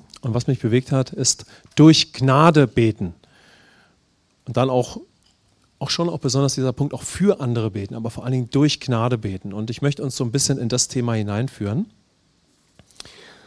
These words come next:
Und dabei, wie gesagt, glaube ich, dass das so in die, in die ganze Spur, in diese Linie passt, dass wir weiter auch als Gemeinde entdecken wollen, was es bedeutet,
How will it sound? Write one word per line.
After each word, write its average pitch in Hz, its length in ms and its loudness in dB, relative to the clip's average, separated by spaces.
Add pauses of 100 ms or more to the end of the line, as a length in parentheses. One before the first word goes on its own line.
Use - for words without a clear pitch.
(440)
Und 123 420 -2 (1900)
dabei, 135 420 6
wie 131 80 2
gesagt, 123 540 -2 (1400)
glaube 127 240 -2
ich, 131 60 -4
dass - 200 -2
das - 320 0 (540)
so - 160 -4
in 131 140 2
die, 131 260 4
in 139 180 -4
die 127 80 -2
ganze 131 260 2
Spur, 139 480 2
in 117 80 -6
diese 120 220 -2
Linie 135 280 2
passt, - 380 -2
dass - 220 -2
wir 131 260 2 (240)
weiter 143 260 6
auch 127 100 -4
als 120 180 -4
Gemeinde 135 300 2
entdecken 127 380 -2
wollen, 123 440 2 (360)
was 123 180 0
es 143 120 2
bedeutet, 123 540 2